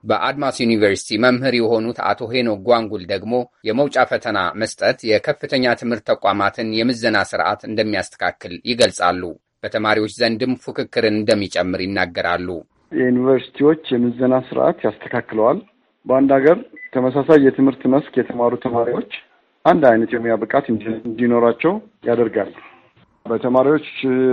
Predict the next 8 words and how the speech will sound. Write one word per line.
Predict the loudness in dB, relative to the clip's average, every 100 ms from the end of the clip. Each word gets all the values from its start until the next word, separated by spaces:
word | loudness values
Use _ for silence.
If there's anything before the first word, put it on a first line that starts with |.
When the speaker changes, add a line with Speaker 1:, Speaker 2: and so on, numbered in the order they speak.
| 2
Speaker 2:
መካከል | 0 0 -2 2 4 4 0 -4
ያው | -2 -2 -2
ትም-፣ | -4 -4 -2 -2
ይሄ | -2 2 2 2
የኤግዚት | 0 -2 -2 -4 -4 -4 -6
ፈተና | -4 0 2
ለማለፍ | 4 4 4 2 -2 -20 _ _ _ _
ፉክክር | -6 -4 2 2